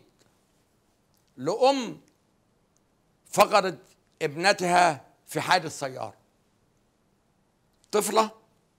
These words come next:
عربية موتتها، الأم الضرر اللي أصابها هنا هي الطفلة كانت بتعولها؟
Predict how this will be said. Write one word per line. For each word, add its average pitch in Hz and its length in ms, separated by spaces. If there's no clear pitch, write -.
عربية 156 320
موتتها، 139 500
الأم 180 640
الضرر 175 480
اللي 156 160
أصابها 151 580
هنا 175 240
هي 156 180
الطفلة 180 460
كانت 143 280
بتعولها؟ 196 600